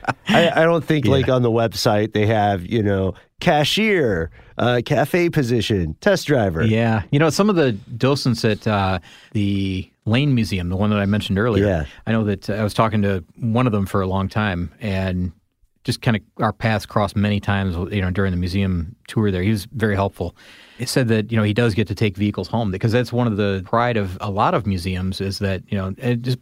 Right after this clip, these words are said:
Speaker 2: in particular the Lane Museum, every vehicle is roadworthy. So they
Speaker 1: Right.
Speaker 2: encourage their employees to take them home sometimes and, you know, just kinda work them out a little bit 'cause it's good for a car to move it. It's, it's bad for them to sit around. So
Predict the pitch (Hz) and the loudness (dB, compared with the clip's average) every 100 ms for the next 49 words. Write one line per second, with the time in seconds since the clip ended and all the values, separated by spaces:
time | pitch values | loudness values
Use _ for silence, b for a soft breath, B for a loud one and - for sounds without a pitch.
0 | 147 120 123 - 190 120 101 95 107 156 | 0 0 0 0 0 0 0 0 0 2
1 | 107 92 92 92 98 b b b b 143 | 0 0 -2 -4 -6 b b b b 0
2 | 127 117 127 131 113 92 90 _ _ _ | 2 2 2 0 -2 -4 -6 _ _ _
3 | - 107 98 104 135 90 80 - - _ | -6 -2 0 2 2 0 -6 -8 -16 _
4 | - 107 104 104 76 76 175 139 98 87 | -6 0 2 2 2 2 2 2 0 0
5 | 101 101 98 92 135 131 127 - 113 107 | 2 2 -2 -4 -2 0 -2 -4 -4 -2
6 | 98 82 147 156 - 90 95 92 95 98 | -2 -2 -2 -2 -2 -4 -4 -2 -2 -2
7 | 95 B B B - 104 98 - _ _ | -4 B B B -2 0 -2 -6 _ _
8 | _ - 110 104 104 117 110 113 156 90 | _ -4 -2 0 0 0 0 2 0 -2
9 | 82 87 87 107 107 107 139 170 139 113 | -6 -6 -4 0 0 0 0 0 0 0
10 | - 120 104 104 135 90 90 - 113 101 | 0 0 2 0 0 -2 -4 -2 -2 -2
11 | - 120 131 107 107 98 123 104 117 117 | -2 0 2 2 2 0 0 0 2 0
12 | 90 - 104 101 | -2 -4 -2 -2